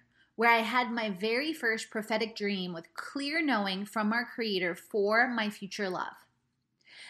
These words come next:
I experienced two more clear signs in less than a month, right before I was leaving to go overseas and my first couple of days overseas on a, about a month-long trip.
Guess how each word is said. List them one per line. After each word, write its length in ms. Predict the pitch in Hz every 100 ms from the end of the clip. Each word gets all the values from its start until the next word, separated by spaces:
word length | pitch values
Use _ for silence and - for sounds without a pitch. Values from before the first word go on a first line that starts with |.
| -
I 140 | 240
experienced 760 | 240 220 - 262 262 247 - -
two 320 | - 294 311
more 180 | 339 339
clear 300 | - 311 285
signs 560 | 277 262 226 208 208 -
in 140 | - 214
less 580 | 208 196 202 196 233 - -
than 240 | 202 220 220
a 60 |
month, 460 | 208 220 185 180 202 -
right 560 | 185 180 208 233 277 - _ _ _ _ -
before 840 | 240 220 - - 359 285 202 202
I 140 | 220 214
was 160 | 208
leaving 360 | 202 226 240 254
to 100 | 277
go 180 | 262 214
overseas 800 | 247 277 269 226 190 196 208 208 - - - _
and 340 | 254 254 269 285
my 160 | 262
first 380 | 240 247 233 233
couple 300 | - 240 226
of 140 | 214 190
days 400 | 208 196 185 180
overseas 720 | 208 185 190 - 202 214 262
on 200 | 247 208
a, 180 | 196 180 -
about 300 | - 208 208
a 60 | 208
month-long 640 | 202 202 196 196 190 185 185
trip. 240 | - -